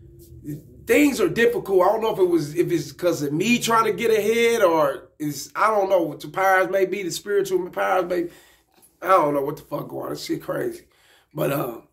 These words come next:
go to my about section. You see the Cash App so you can support the channel, the social media sites and everything. Holler at me, man.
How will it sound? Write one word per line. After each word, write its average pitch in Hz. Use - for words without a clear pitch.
go 151
to 170
my 170
about 175
section. 156
You 156
see 156
the 151
Cash 165
App 147
so -
you 156
can 147
support 151
the 151
channel, 147
the -
social 156
media 147
sites 147
and 147
everything. 143
Holler 143
at 117
me, 120
man. 120